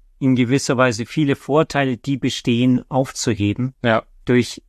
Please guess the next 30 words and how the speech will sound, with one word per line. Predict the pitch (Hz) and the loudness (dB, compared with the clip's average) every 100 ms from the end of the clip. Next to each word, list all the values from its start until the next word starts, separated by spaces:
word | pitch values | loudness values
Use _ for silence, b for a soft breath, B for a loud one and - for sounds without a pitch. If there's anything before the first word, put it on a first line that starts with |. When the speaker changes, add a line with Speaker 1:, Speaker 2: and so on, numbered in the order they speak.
| - | -12
Speaker 1:
extrem | 117 - - 123 127 123 | -10 -6 0 2 4 2
langsame | 110 107 120 - 123 110 110 107 104 | 2 0 -2 -2 0 0 -2 -4 -6
Speaker 2:
Aha. | 127 120 104 - | -6 -6 -8 -4
Speaker 1:
Prozesse, | 113 - 127 127 - 127 123 - | -2 0 -2 -2 0 -2 -2 -6
Speaker 2:
Ja. | 117 107 | 0 2
Speaker 1:
aufwendige | 131 - 135 127 120 120 | 2 0 0 0 0 -2
Dokumentation, | 117 - 120 113 104 110 - 113 120 113 | -4 -4 -2 -2 -2 -6 -6 -4 -2 -4
viel, | - 120 123 123 113 | -6 -2 0 0 -4
äh, | 110 123 107 _ | -6 -8 -8 _
Speaker 2:
Ja. | 113 | -4
Speaker 1:
Paperwork. | 117 - 107 104 104 - _ - - | -4 -2 0 0 0 -4 _ -16 -10
Speaker 2:
Ja. | 101 - _ | -10 -10 _
Speaker 1:
Und | 127 113 | -2 0
dass | 117 104 | 2 0
es | 107 | -4
da | - 110 107 110 | -2 0 0 -2
zu, | - - 104 98 92 | -6 -4 -4 -4 -6
zu | - 107 | -8 -6
Verbesserungen | 117 110 110 - 113 117 107 - - - - - _ | -4 -2 -4 -2 0 0 -2 -6 -18 -20 -20 -20 _
gehen, | - 117 110 113 - | 0 2 2 0 -2
äh, | 123 110 _ _ _ _ - | -2 -4 _ _ _ _ 0
führen | 120 110 | 2 2
soll. | 113 110 - _ - - | 0 -2 -4 _ -18 -2
Denn | 120 123 | 0 2
es | 95 | 2
wird | 131 139 | 0 2
natürlich | 131 135 123 - | 0 2 0 -2
auch | 139 120 | -2 -2
auf | - 127 - | -2 -4 -4
die, | - 110 110 | -2 -2 -2